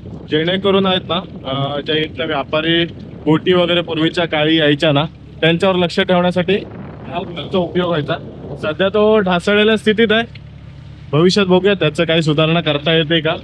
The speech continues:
होईलच, कारण की लवकरच, अं, त्याच्याबद्दल काही ना काही सुधारणा होऊ शकते, कारण की पूर्वी हा किल्ला खाजगी मालकीचा होता, आता तो रिसेंटलीच शासनाच्या अंतर्गत गेलाय, त्यामुळे इथे सुधारणा होण्याचे चान्सेस जास्तीत जास्त वाढलेत आता.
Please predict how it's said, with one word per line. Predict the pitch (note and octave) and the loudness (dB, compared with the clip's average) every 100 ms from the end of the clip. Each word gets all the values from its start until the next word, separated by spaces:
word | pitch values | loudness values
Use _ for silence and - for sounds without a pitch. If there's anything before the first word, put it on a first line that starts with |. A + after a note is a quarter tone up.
| - - - - | -10 -14 -14 -2
होईलच, | G3 A3+ A#3 D#3+ | 2 2 0 -2
कारण | E3 E3+ | 0 0
की | F3 G3+ F#3+ | 4 4 6
लवकरच, | E3 D3 F#3+ G3+ - - - | 4 2 2 2 -2 -14 -4
अं, | F3+ D#3+ E3 E3+ E3+ | 0 0 0 -2 -2
त्याच्याबद्दल | D#3+ F3 F3 F3 E3+ | -2 0 0 0 -2
काही | D#3+ D#3 | 0 0
ना | D#3+ | 0
काही | E3 | 0
सुधारणा | E3 D#3 D#3+ E3+ | 0 2 2 2
होऊ | D3+ E3 | 4 2
शकते, | F3+ - F3 G3 - - - D3 | 2 0 0 0 -6 -14 -8 -2
कारण | D3 D#3+ | 0 2
की | F#3+ | 2
पूर्वी | - F3 E3+ G3+ | 2 4 6 4
हा | F#3+ | 4
किल्ला | F3+ F#3+ G3+ | 2 2 2
खाजगी | F3 D#3+ F3+ G3+ | 0 -2 0 2
मालकीचा | F#3+ F#3+ F#3+ | 2 2 2
होता, | F3 D3+ G#3+ - - - - | 2 2 -2 -6 -14 -8 -4
आता | C3+ E3+ E3 | -2 0 0
तो | F#3 F#3 D3 F3+ | 2 2 0 -2
रिसेंटलीच | D3+ G#3 G#3+ F3+ C#3+ - - - - | -2 2 2 4 0 -4 -20 -18 -10
शासनाच्या | - D#3+ - F#3 F#3 | -2 0 2 2 2
अंतर्गत | F3 F3+ F#3 F#3+ E3 | 0 2 2 2 2
गेलाय, | E3+ E3 F#3+ - - - | 2 2 0 -8 -8 -2
त्यामुळे | C#3+ D#3+ E3 E3 E3 | 2 4 4 6 4
इथे | D3 F3+ F#3+ | 4 6 4
सुधारणा | F3+ D#3 E3+ F3+ | 4 2 4 4
होण्याचे | E3+ F3 F3+ | 4 2 0
चान्सेस | F3+ E3 D#3+ F3 | 0 0 2 2
जास्तीत | D#3 C#3+ F3 | 2 0 0
जास्त | F3 D#3 F#3 | -2 2 2
वाढलेत | D#3+ C#3 C#3+ | 4 2 0
आता. | C3+ - | -2 -4